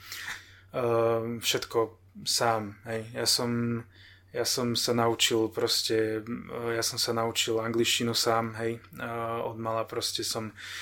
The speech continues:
pozeral rozprávky, čítal knižky a somariny, hej.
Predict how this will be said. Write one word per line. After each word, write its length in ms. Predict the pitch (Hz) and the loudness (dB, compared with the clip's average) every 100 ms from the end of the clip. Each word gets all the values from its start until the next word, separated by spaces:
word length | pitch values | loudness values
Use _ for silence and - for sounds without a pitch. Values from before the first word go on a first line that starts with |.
| - - | -12 -2
pozeral 400 | 117 110 110 107 | 4 6 6 4
rozprávky, 640 | 110 113 - 110 107 113 | 4 2 4 2 2 0
čítal 340 | - 117 110 107 | 0 2 0 0
knižky 640 | - 113 - - 113 107 | 0 0 0 2 0 0
a 160 | 107 - - - - - | -4 -8 -14 -14 -12 -4
somariny, 600 | - 120 110 113 110 107 | -4 0 0 0 -2 -2
hej. 160 | 110 | 0